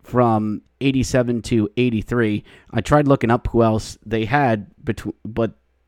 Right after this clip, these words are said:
uh, Wikipedia here only has them back through, um, ninety-eight, which ninety-eight, they were the Lowell Lock Monsters. They did a split affiliate with the Carolina Hurricanes,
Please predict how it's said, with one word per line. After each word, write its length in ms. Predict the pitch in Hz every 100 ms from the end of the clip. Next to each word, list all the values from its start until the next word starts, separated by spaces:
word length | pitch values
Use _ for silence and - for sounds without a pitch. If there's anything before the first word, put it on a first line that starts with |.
| _
uh, 300 | 110 110 107 104
Wikipedia 680 | 101 - - 160 165 123
here 340 | 107 113 110 - _ - - _ _ -
only 280 | 135 139 120
has 320 | 127 123 110
them 200 | 120 113
back 380 | - 123 120 -
through, 580 | - 123 120 113 113 - _ _ _ _ -
um, 580 | 113 107 104 101 98 - _ _ _ _ _ _ _ _ _ _ - _
ninety-eight, 760 | 117 123 127 113 131 98 - -
which 260 | - 117 123
ninety-eight, 960 | 127 127 123 120 _ - 151 151 143 _
they 200 | 120 113
were 320 | 110 117 117 110
the 320 | 113 107 101 - _ -
Lowell 380 | 104 123 135 120
Lock 360 | 123 156 -
Monsters. 800 | 110 104 107 - 92 101 104 - _ _ _ _
They 220 | - 113 123 113 -
did 220 | 110 127
a 100 | 120
split 360 | 113 - 131 123
affiliate 440 | 110 123 123 117
with 140 | - 110
the 60 |
Carolina 520 | - 131 120 113 113 101
Hurricanes, 680 | 139 156 - - 110 110